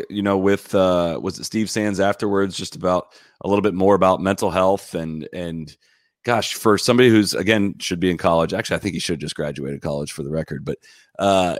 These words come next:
he has never, he, he has finished, he has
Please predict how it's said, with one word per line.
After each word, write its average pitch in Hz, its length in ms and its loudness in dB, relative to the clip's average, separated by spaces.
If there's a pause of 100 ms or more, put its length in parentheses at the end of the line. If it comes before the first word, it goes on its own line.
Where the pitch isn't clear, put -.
he 123 560 6
has 110 320 2
never, 123 300 4
he, 120 240 4
he 120 80 6
has 107 120 2
finished, 139 480 2
he 110 120 -4
has 104 160 -2